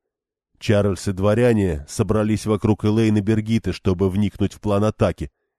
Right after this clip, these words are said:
который ввиду своей внезапности был прост. Чинелли заупрямилась и отказывалась сплести новые переходные врата, пока Элейн не дала слова, что на этот раз им придётся всего лишь перебросить людей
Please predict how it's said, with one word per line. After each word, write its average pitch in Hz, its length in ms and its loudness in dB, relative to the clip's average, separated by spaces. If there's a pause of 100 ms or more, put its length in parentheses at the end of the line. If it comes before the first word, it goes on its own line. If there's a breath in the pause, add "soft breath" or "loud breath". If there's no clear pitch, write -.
(140)
который 131 420 6
ввиду 123 280 2
своей 123 320 2
внезапности 127 960 0
был 156 260 2
прост. - 460 -6 (760)
Чинелли 123 440 4
заупрямилась 117 960 2 (120)
и 127 80 -2
отказывалась 135 680 2
сплести - 380 -2
новые 117 400 6
переходные 101 640 2
врата, 98 460 -2 (380)
пока 101 300 -2
Элейн 101 380 0
не 101 80 2
дала 101 300 0
слова, 104 560 0 (320)
что - 240 2
на 123 160 6
этот 160 400 2
раз 92 240 -4
им 113 120 0
придётся 123 460 0
всего 135 380 0
лишь 143 180 0
перебросить 135 640 2
людей 131 400 4